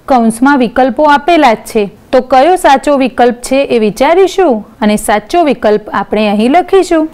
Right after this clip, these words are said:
પિંકી નામની એક છોકરી ખાલી જગ્યા. તો અહીં બે વિકલ્પ આપેલા છે, હતી હતો. તો બોલો, અહીં શું આવશે? પિંકી નામની એક છોકરી હતો આવશે?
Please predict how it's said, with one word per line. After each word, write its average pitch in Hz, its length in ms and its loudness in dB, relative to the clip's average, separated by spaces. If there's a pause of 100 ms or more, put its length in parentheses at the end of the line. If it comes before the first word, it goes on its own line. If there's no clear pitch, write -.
પિંકી 247 500 2
નામની 226 640 2 (140)
એક 262 460 0
છોકરી 220 800 -2 (140)
ખાલી 294 260 0
જગ્યા. 254 540 0 (200)
તો 226 120 2
અહીં 262 180 2
બે 320 160 4
વિકલ્પ 226 400 0
આપેલા 202 420 -2
છે, 196 260 -8 (460)
હતી 277 420 0 (340)
હતો. 262 400 -2 (240)
તો 262 80 2
બોલો, 233 340 2
અહીં 226 240 2
શું 320 300 0
આવશે? 277 480 0 (200)
પિંકી 233 480 2
નામની 233 680 2
એક 226 120 -6
છોકરી 233 600 -2
હતો 247 640 2
આવશે? 262 440 -2